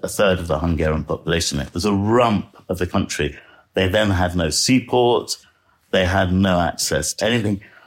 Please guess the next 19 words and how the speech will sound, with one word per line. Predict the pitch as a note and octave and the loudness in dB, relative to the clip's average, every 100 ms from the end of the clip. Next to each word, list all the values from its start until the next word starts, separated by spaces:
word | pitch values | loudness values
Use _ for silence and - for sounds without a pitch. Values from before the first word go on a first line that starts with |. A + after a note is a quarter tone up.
| _ _ | _ _
They | A#2 | 0
were | A2+ | 2
occupied | B2+ - A#2 - A2+ A2+ G#2+ - _ | 2 0 -4 0 2 2 -2 -8 _
briefly | A2 G#2+ - G#2+ G#2+ G#2 - _ _ - | -2 -2 -2 -2 -2 -4 -10 _ _ -2
by | F#2 | 0
the | F2+ | 2
Romanians, | F2+ F2+ F2+ G#2+ A#2 G#2 | 2 2 2 2 2 0
as | G2 G2 | -2 0
you | G#2 | 0
mentioned. | G#2 A2 G#2+ A2 A2 - - - _ | 0 -2 -2 -2 -2 -6 -18 -20 _
Then | - B2 | 0 2
they | B2 | 2
had | A2+ A2+ G#2+ G#2 G2+ - | 2 2 2 0 -2 -2
a | G2 F#2+ F#2+ | 0 2 2
Soviet | - - A#2+ G#2+ G#2+ F#2+ | 0 2 2 2 0 0
republic | G2 - G2+ G2+ G2+ - | -4 0 0 2 -2 -4
for | - G2 | -4 0
the | G2 G2+ - _ _ | 0 -2 -8 _ _
three | - G#2 G2 G2 F#2+ | -4 0 2 2 -2